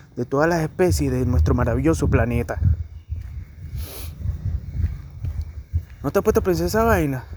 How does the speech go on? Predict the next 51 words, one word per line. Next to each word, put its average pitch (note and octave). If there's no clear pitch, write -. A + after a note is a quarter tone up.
¿No D3
te F3
has E3+
puesto G#3
a -
pensar E3
que G3
de G#3
repente F3
el D#3+
samuro D#3+
que G#3
está D#3
ahí E3+
volando G#3+
por G3
los E3+
aires, F3+
cuando D#3
te D3+
ve D#3
que G#3
medio F#3+
se D3
caga D#3
porque F3
no C#3+
sabe E3
si F3+
tú C#3
le D3
vas F3+
a F#3
salir C#3+
con E3+
alguna F3
locura, E3
el D#3
samuro D3+
en G3
el F3
fondo D3+
esté F3+
pensando F#3
y -
que, E3
"Coño, D3+
vale, D#3+
qué C3+
de D3+
pinga, F#3+